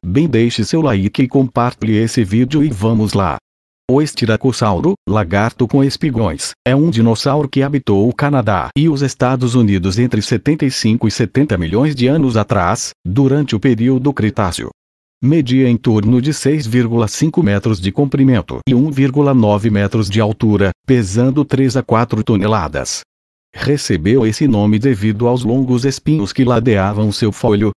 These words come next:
que talvez servissem para intimidar adversários e se exibir na época de acasalamento, embora a função de defesa ficasse por conta do gigantesco chifre nasal, um dos maiores entre os dinossauros de seu grupo,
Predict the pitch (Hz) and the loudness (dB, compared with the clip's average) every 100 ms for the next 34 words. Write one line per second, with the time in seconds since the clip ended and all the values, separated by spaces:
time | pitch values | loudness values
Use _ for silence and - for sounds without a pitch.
0 | _ 127 123 107 87 135 139 165 117 117 | _ -2 0 0 0 -2 0 0 0 0
1 | 135 - 127 123 113 123 151 113 110 113 | 0 0 0 0 0 0 0 0 2 0
2 | 120 110 110 117 - - 92 71 123 - | 0 0 0 0 -2 -2 -2 -4 -8 -10
3 | - 156 - 120 156 107 107 135 120 104 | -4 -2 0 0 0 0 2 2 2 0
4 | 107 113 117 110 127 113 113 110 117 107 | -2 -2 0 0 0 0 0 0 2 2
5 | 107 110 104 - 160 127 107 113 131 127 | 0 -2 -4 0 0 2 2 2 0 0
6 | 147 143 - 127 120 110 98 - 120 78 | 0 0 0 2 2 0 -2 0 -2 -2
7 | 67 - - 120 - 120 120 110 117 - | -10 -8 -2 -2 0 -2 -2 -2 -4 0
8 | 104 92 110 113 95 104 92 117 117 139 | -2 0 0 0 0 -2 0 -2 0 -2
9 | 131 - 143 - 113 113 101 104 85 - | -2 0 0 0 0 2 0 -2 -4 -4
10 | - 160 151 127 120 90 92 110 104 123 | -2 0 0 2 2 2 2 0 0 0
11 | 147 151 117 113 113 - 139 139 120 98 | 0 -2 2 2 0 0 0 0 -2 -2
12 | 87 127 117 113 113 107 | 0 0 0 0 0 0